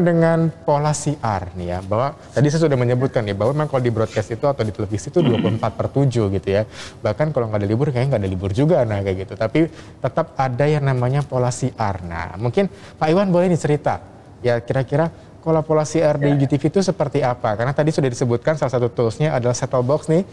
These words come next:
Speaker 1: yang sudah didistribusikan oleh U G T V juga. Silakan Pak Iwan.
Speaker 2: Iya Mas Igun, pola siar kita nanti minta dari M C R tayangkan pola siar ya dari P D F. Itu, eh, se-,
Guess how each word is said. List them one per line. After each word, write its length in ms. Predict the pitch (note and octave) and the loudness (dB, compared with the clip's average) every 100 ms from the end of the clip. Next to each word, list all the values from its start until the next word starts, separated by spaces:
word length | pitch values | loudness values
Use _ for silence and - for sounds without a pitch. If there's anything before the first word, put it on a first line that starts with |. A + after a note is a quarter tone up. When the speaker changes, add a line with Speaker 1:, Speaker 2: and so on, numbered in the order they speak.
| - | -8
Speaker 1:
yang 160 | C3 A#2+ | -4 0
sudah 160 | A#2+ | 2
didistribusikan 880 | B2 A#2+ A#2 - A#2 G#2+ B2+ C3+ - | 2 2 0 0 0 0 0 -2 0
oleh 240 | B2 A#2 | 0 0
U 160 | - A#2 A#2 | 0 0 2
G 80 | A2 | 0
T 160 | G#2 | -4
V 160 | G#2 F2+ | -8 -10
juga. 240 | F#2 F2+ | -10 -12
Silakan 480 | G2+ D3+ F3 E3 D3 | -2 0 2 0 -2
Pak 100 | C3+ | -2
Iwan. 260 | G#2+ F2 F#2+ - - - - - - - - - - - - - - | -4 -6 -10 -16 -20 -20 -20 -20 -20 -20 -20 -20 -20 -20 -20 -20 0
Speaker 2:
Iya 240 | C#3 B2 | 2 4
Mas 240 | A2+ A2 | 2 0
Igun, 400 | G#2+ G#2 G2+ F#2+ G2 - - - | -2 2 0 0 -10 -18 -20 -2
pola 320 | A2 A2 G#2+ | 0 2 2
siar 320 | A#2 A2 G#2+ | 0 0 -2
kita 240 | A#2 D3 | -4 -4
nanti 160 | B2+ A#2+ | -2 -2
minta 400 | A#2+ G#2 G2+ G2 | -2 0 0 0
dari 160 | F#2+ G2 | 2 0
M 160 | F#2 | 0
C 80 | F#2+ | -4
R 240 | G2 G#2 G#2+ - | -6 -6 -12 -8
tayangkan 560 | F#2 F2+ F2 F2 F2 F2 | -2 -2 -2 -8 -10 -12
pola 160 | F2+ E2+ | -10 -10
siar 480 | - E2+ F2+ F#3 - - - - - - - - | -6 -2 -2 -2 -6 -12 -16 -18 -18 -18 -16 -4
ya 80 | E2+ | -4
dari 160 | E2+ | -2
P 120 | F2 F2+ | -4 -2
D 80 | F2 F2+ | -2 -2
F. 140 | A#2 - - - | -4 -6 -8 -4
Itu, 320 | G#2+ E3+ F3+ F#3 | 0 0 0 0
eh, 440 | C#3+ C3+ C3 C3 | 0 2 2 2
se-, 160 | C3 C3+ | 0 -6